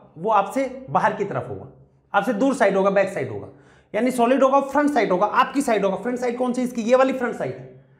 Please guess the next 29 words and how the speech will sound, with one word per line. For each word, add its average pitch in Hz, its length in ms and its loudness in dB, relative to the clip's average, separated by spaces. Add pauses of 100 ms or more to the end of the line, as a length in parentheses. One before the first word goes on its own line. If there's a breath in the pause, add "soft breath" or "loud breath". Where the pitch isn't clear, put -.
(180 soft breath)
और 185 80 -4
डेस्ड 226 220 -2
कौन 247 140 0
सी 247 80 -4
होगी 226 140 0
इसकी? 269 200 -2 (260)
back 165 200 -2
side। 107 260 -8 (640 soft breath)
तो 233 60 -2
ये 294 100 4
लिखता 285 240 4
हूँ, 247 120 2
ये 294 100 2
किधर 247 240 -2
होगा? 233 220 0 (680)
अपनी 196 280 -2
ओर। - 500 -6 (1040)
जिधर 208 280 2
भी 269 140 4
आप 269 160 4
paper 254 240 2
पकड़े 254 320 4
करो 277 180 2
वो 277 60 4
आपकी 254 320 2
तरफ 190 220 -4
होगा, - 240 -12 (920)
अपनी 151 280 -4
ओर। - 380 -10